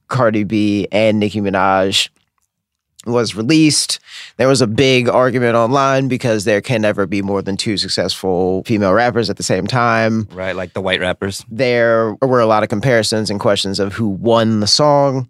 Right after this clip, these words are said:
Speaker 1: First was the interview that Cardi B gave on the, the, on Capitol Extra,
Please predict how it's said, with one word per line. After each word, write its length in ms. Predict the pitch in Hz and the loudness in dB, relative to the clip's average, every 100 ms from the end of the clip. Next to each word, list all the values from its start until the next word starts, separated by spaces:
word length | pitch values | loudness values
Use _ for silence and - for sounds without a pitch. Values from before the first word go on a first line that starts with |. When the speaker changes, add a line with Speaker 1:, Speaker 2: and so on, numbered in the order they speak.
| _ | _
Speaker 1:
First 260 | 170 180 | 0 2
was 100 | 170 | 2
the 80 | 147 | 2
interview 260 | 139 127 131 | 2 2 2
that 200 | 127 - | 2 0
Cardi 240 | 139 120 | 0 0
B 180 | 117 120 | -2 -2
gave 340 | 110 120 120 98 | 0 2 2 0
on 300 | 117 113 110 | 0 2 2
the, 340 | 107 101 92 _ - | 2 2 0 _ -4
the, 420 | 120 113 113 110 _ _ _ | -2 -2 -2 -4 _ _ _
on 200 | 131 123 110 | -2 -2 0
Capitol 380 | 151 131 120 | 0 2 2
Extra, 500 | 120 131 - 110 104 | 2 0 2 2 2